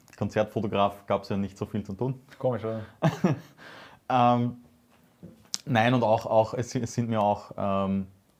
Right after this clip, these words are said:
Speaker 1: drei Musikvideos, ähm,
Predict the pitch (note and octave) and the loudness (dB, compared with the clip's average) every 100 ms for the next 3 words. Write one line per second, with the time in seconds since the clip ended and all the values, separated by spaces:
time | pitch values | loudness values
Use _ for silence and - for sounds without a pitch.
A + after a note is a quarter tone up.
0 | - - - _ _ G#2+ G2+ A2 B2 A2 | -20 -20 -20 _ _ -2 0 0 0 0
1 | A#2+ B2 A#2+ A#2 A#2 - - _ _ _ | 0 0 2 0 -2 -10 -20 _ _ _
2 | _ _ _ - G2 G2+ | _ _ _ -10 -6 -2